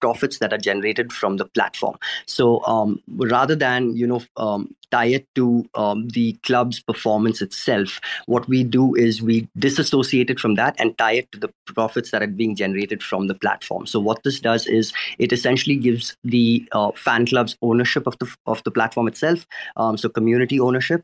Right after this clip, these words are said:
Um, it also puts the profits directly into the hands of the owners, um, the stakers. Um, and also third, it gives them the ability to then have governance on the platform to decide,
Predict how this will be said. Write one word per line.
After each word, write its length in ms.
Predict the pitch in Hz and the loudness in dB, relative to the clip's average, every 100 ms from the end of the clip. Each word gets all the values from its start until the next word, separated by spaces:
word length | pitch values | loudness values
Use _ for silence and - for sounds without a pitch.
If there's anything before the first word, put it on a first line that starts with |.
| _ | _
Um, 260 | - 110 107 | -2 0 0
it 80 | 117 | 0
also 260 | 123 123 | 0 0
puts 240 | 143 139 - | -2 -4 -4
the 80 | 120 | -6
profits 480 | - 113 - - | -2 -2 -2 -6
directly 580 | 107 101 104 110 131 120 | -4 -2 0 -2 -2 -4
into 180 | 113 113 | -4 -2
the 80 | 107 | -2
hands 240 | 107 104 | -2 -4
of 80 | 107 | -6
the 100 | 104 | -4
owners, 440 | 98 104 110 110 - - | -2 0 0 -2 -4 0
um, 320 | 98 101 95 | 0 0 -4
the 80 | 101 | -6
stakers. 600 | - 104 101 139 147 - - - - | -2 0 2 2 0 -2 -8 -10 -6
Um, 260 | - 113 110 | 0 2 2
and 160 | 120 - | 2 0
also 460 | 127 131 143 143 139 - - | 0 0 2 0 0 -6 -6
third, 340 | 131 127 127 123 | 0 2 2 0
it 200 | 117 - | -4 -2
gives 240 | 123 117 | -2 0
them 180 | - 123 | 0 2
the 80 | 113 | 2
ability 340 | 113 110 120 | 2 2 2
to 80 | 110 | 0
then 180 | 104 107 | 2 2
have 240 | 110 104 | 0 -2
governance 480 | 104 104 107 107 107 | 0 0 2 2 0
on 220 | - 107 98 | -2 0 0
the 60 | |
platform 440 | 95 95 95 98 92 | 0 0 0 -2 -2
to 80 | 101 | -4
decide, 580 | 104 - 101 98 98 | -4 -2 0 2 0